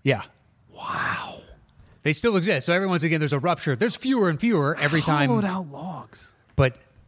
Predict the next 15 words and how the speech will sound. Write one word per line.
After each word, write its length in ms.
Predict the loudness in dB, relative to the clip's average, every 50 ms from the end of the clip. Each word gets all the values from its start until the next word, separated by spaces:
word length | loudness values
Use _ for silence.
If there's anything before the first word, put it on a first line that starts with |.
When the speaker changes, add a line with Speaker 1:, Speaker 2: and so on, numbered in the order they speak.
| _ 2
Speaker 1:
there's 180 | 4 4 4 4
so 320 | 2 2 2 2 2 2
many 260 | 2 2 0 0 0
different 380 | 0 -2 0 0 -2 -2 -2 0
water 260 | 0 2 2 2 2
lines, 300 | 2 0 0 0 -2 -2
sewer 240 | -2 0 0 0 2
lines, 400 | 0 0 0 0 0 -2 -2 0
Speaker 2:
Yeah, 100 | 2 2
yeah, 40 | 4
Speaker 1:
et 40 | 4 4 4
cetera, 100 | 4 4 4
Speaker 2:
yeah. 220 | 4 4 2 2
Speaker 1:
running, 400 | 0 0 0 0 0 -2 -4 -6 -8
especially 880 | -6 -8 -6 -4 -2 -2 -2 0 0 2 2 2 2 0 -4 -6 -10